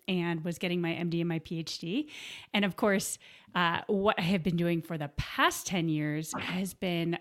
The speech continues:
really digging deep into performance science and building an executive coaching practice that really was designed around my own methodology, um, to help people and leaders, um, use that,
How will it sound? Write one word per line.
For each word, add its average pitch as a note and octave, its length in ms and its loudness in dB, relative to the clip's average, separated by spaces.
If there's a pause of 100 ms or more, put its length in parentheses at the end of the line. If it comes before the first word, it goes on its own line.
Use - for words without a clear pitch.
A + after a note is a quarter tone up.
(100)
really F3+ 540 0 (200)
digging E3+ 440 -2
deep E3 380 -4
into E3 640 -4
performance E3 600 -6
science A3 600 2 (340)
and F#3+ 280 2
building F3+ 540 2
an F#3 80 -4
executive G3 480 -2
coaching B3+ 420 2
practice - 560 -6
that - 200 -8
really F3 260 -2
was E3+ 320 -4 (140)
designed F3 460 -2
around E3 260 -2
my D#3 140 -4
own G#3+ 180 4
methodology, F3 800 0 (440)
um, D3 340 -6
to F3 300 -4
help - 320 -4
people E3+ 540 0
and D#3+ 240 -4
leaders, F3+ 580 0
um, D3+ 380 -6 (420)
use G3+ 420 2
that, F3+ 360 0